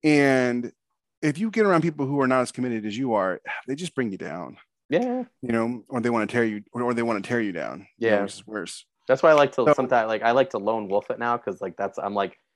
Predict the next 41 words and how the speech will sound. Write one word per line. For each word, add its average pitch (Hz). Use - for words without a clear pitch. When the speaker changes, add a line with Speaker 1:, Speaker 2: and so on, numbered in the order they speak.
Speaker 2:
there's 104
nobody 117
Speaker 1:
It's 117
a 208
Speaker 2:
in 202
Speaker 1:
lonely 202
Speaker 2:
person. 143
Speaker 1:
business. 101
Speaker 2:
Yeah, 147
Speaker 1:
Yeah, 143
Speaker 2:
like, 147
there's 143
Speaker 1:
author 151
Speaker 2:
nobody 190
Speaker 1:
is 175
a 165
Speaker 2:
in 151
Speaker 1:
lonely 143
Speaker 2:
person 123
I 110
Speaker 1:
business. 107
Speaker 2:
could -
talk 107
to. 117
<laughs> -
Speaker 1:
Yeah. 214
Speaker 2:
Yeah, 107
Speaker 1:
Yeah. 139
Speaker 2:
I 123
agree. 104
Speaker 1:
So, 185
yeah, 196
my 190
wife 190
will 165
always 151
say, 160
like, 131
I'll 135
be 147
like, 135